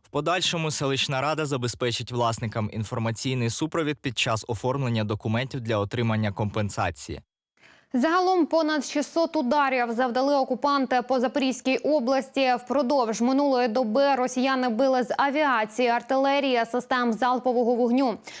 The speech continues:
Speaker 2: Запустили майже чотириста безпілотників, авіабомбами вгатили по Кушугумській громаді. Через атаки по Запорізькому району поранено п'ятдесятирічну жінку та двадцятидев'ятирічного чоловіка.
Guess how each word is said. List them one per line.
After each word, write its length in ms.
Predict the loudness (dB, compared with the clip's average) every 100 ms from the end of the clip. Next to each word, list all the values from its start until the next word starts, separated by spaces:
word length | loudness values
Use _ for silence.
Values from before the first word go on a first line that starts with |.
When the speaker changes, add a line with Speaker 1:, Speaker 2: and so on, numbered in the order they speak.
| -4
Speaker 2:
Запустили 520 | 0 0 0 0 4
майже 360 | 4 4 2 0
чотириста 540 | 0 2 2 2 0
безпілотників, 920 | 0 0 0 2 2 2 0 0 -2 0
авіабомбами 880 | 0 2 0 2 2 4 2 2 0
вгатили 540 | 0 -2 2 2 2
по 120 | 0
Кушугумській 640 | -2 0 2 2 0 0 0
громаді. 540 | 2 2 2 2 2 0 -6 -16
Через 320 | -2 2 4
атаки 420 | 2 2 2 2 0 0
по 120 | 0
Запорізькому 580 | 0 0 0 0 0 0
району 520 | 2 2 0 2 0 0
поранено 600 | 0 2 2 2 -2 0
п'ятдесятирічну 840 | -2 -2 -2 0 0 0 0 0
жінку 440 | 2 0 2 0
та 140 | 0 0
двадцятидев'ятирічного 1120 | 0 -2 0 0 0 0 0 0 -2 -2 -2
чоловіка. 580 | -2 -2 0 0 -2 -6